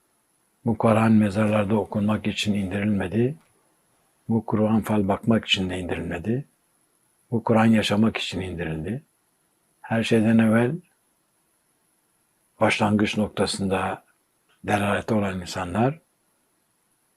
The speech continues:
"Hepiniz delalettesiniz, hidayete erdirdiklerim müstesna,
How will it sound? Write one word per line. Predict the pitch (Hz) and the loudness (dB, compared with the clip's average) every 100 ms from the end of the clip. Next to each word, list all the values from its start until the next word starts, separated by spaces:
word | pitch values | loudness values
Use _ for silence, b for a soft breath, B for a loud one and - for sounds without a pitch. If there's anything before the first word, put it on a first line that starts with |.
| _ | _
"Hepiniz | 120 113 113 95 | -4 2 2 4
delalettesiniz, | 107 101 104 95 - 107 107 110 - - _ _ _ _ _ _ | 4 4 2 -2 -2 0 0 -2 -4 -16 _ _ _ _ _ _
hidayete | 110 101 101 95 117 | -2 2 2 2 2
erdirdiklerim | 107 90 98 85 - 98 104 | 0 0 -6 -8 -6 -2 0
müstesna, | - - 85 101 113 135 | -2 -4 -6 -2 -2 -2